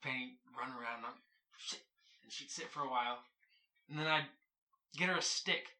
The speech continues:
so she could chew on. Then she'd bring it over to Mason to, like, show off she had a stick.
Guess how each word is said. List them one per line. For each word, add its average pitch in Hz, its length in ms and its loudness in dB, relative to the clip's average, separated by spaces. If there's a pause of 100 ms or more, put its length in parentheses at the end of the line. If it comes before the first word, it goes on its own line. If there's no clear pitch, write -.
so 151 140 -10
she 131 160 -2
could 131 120 -8
chew 139 220 0
on. 127 140 0
Then 147 120 2
she'd 147 200 -4
bring 165 180 2
it 160 80 0
over 160 180 0
to 143 80 -6
Mason 151 520 2
to, 139 60 -6
like, 120 180 0
show 139 240 2
off 135 220 8
she 139 100 -4
had 131 120 -2
a 120 40 -8
stick. 135 420 -6